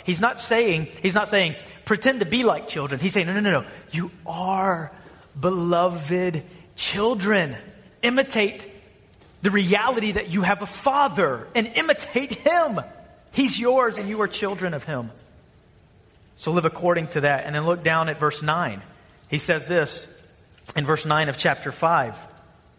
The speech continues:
"Walk as children of light."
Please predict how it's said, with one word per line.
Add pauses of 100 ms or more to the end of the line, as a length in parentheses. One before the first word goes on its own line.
(2000)
"Walk (360)
as (280)
children (680)
of (680)
light."